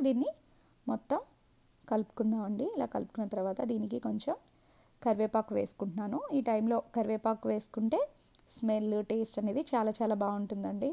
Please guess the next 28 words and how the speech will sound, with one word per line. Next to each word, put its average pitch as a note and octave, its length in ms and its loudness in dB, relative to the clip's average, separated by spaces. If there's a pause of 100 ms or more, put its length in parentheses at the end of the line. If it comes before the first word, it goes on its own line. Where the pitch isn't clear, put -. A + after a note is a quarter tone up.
(100)
కర్రీకి. G#3+ 400 -2 (720)
తర్వాత A3 320 2 (960)
ఒక - 120 -2 (100)
మూడు B3 180 6
నుంచి G#3+ 220 -4
నాలుగు A#3 240 2
పచ్చిమిర్చి A3 400 -2
కూడా G#3+ 160 4
వేసుకుంటున్నాను. G3+ 600 -4
వేసుకుని C#4+ 360 -4 (100)
ఒకసారి - 400 -4
మొత్తం - 260 -6 (960)
మిక్స్ A#3 240 -4
చేసుకుందాం. A3 480 -2 (160)
ఇలా A3 200 -2
కలుపుకున్న G#3+ 420 -2
తర్వాత G#3+ 300 0 (720)
దీన్ని G#3+ 300 0
కూడా A#3+ 160 0 (180)
ఒక A3+ 200 -2 (220)
ఐదు G#3 160 2
నిమిషాల G3 360 -2
పాటు G3 280 -2
మూత G#3+ 120 -2 (100)
పెట్టుకుని - 380 -6 (280)
ఫ్రై A3 160 0 (100)
చేసుకుందాం. F#3 480 -8 (380)
తర్వాత A#3+ 320 2